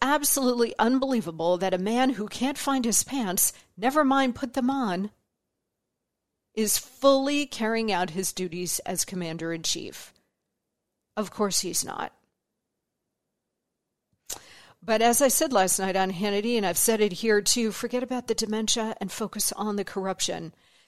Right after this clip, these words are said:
The dementia is like an easy excuse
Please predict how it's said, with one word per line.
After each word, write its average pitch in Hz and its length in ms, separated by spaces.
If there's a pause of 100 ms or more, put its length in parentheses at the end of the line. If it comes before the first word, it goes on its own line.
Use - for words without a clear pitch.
The 240 100
dementia 254 640
is 214 240
like 202 180
an 202 220
easy 226 480
excuse 208 840